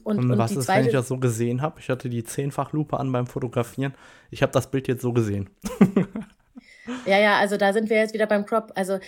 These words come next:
Speaker 1: ich gehe jetzt nur noch mal ganz schnell zurück, also was halt, äh, noch extrem ist. Also das heißt,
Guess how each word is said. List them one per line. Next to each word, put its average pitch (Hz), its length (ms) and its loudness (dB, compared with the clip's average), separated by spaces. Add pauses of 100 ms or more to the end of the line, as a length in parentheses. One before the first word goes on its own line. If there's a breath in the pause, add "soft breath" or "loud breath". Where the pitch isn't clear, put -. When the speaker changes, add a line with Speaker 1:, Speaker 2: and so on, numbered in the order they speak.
Speaker 1:
ich - 140 -8
gehe 247 120 4
jetzt 254 100 0
nur 247 80 -2
noch 233 100 -2
mal 220 100 2
ganz 226 240 0
schnell 226 160 0
zurück, 226 320 -4
also 196 180 0
was 208 160 0
halt, 190 200 0
äh, 196 180 -2
noch 185 160 -4
extrem 226 400 -2
ist. 196 80 -4
Also 180 120 0
das 180 160 -8
heißt, 180 200 -4